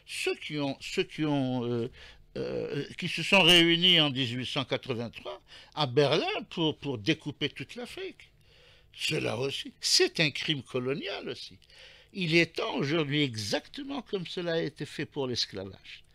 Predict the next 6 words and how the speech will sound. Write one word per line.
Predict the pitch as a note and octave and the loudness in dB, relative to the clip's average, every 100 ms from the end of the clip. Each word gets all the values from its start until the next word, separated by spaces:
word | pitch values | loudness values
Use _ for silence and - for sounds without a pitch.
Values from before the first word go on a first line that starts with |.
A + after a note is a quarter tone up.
| _ _ - - _ - | _ _ -20 -20 _ -4
il | F3 D#3 E3 | 2 4 6
est | E3+ - - | 4 2 -4
temps | D4 E4 _ | -4 -4 _
aujourd'hui | G3 C3+ D#3 C#3+ C3+ E3+ D3 | -4 -2 0 -2 -4 -4 -4
de | G2+ C3 A#2+ A#2 _ _ - | 0 2 2 0 _ _ -6
considérer, | C4+ E4 - - E3 D3 A2+ A2+ F2+ | -4 0 2 2 2 0 0 -2 -4